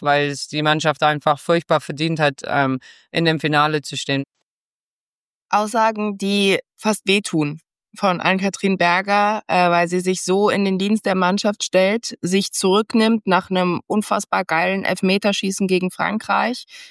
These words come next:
Speaker 2: sagt, „An mir lag's nicht, ja, ich hab nur meinen Job getan.“ Jetzt nimmt sie die Schuld auf sich, was man auch gar nicht zulassen möchte. Ja, in der Situation, kurze Ecke,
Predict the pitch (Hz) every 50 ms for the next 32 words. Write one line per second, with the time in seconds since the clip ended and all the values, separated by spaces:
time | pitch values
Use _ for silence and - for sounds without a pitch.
0 | _ _ - - 180 180 185 - 196 185 185 185 190 185 185 185 202 226 - -
1 | - - 220 233 254 - - - 180 180 165 185 - 196 - - 202 196 185 170
2 | 175 180 - 185 185 - _ - 185 - - 208 190 196 202 214 226 - - -
3 | - - - _ - 170 185 202 208 - - 214 214 208 202 - 196 196 190 196
4 | 190 190 190 185 185 180 180 - - - _ _ _ _ _ _ _ _ _ -
5 | - - 226 220 220 208 - - - 190 208 226 - - - 214 220 233 226 -
6 | - - _ _ _ _ _ _ _ _ _ _ - - - _ _ _ _ _
7 | _ _ _ - 208 - 190 202 - 220 214 120 143 202 208 _ 202 202 208 214
8 | - - - 233 220 208 208 208 - - 190 190 208 226 - - - 269 233 226
9 | 262 254 - 170 185 208 233 - - 208 226 226 220 202 208 208 - - 208 208
10 | 208 - - 214 214 214 220 - - 233 226 - - 214 - 208 208 - 233 208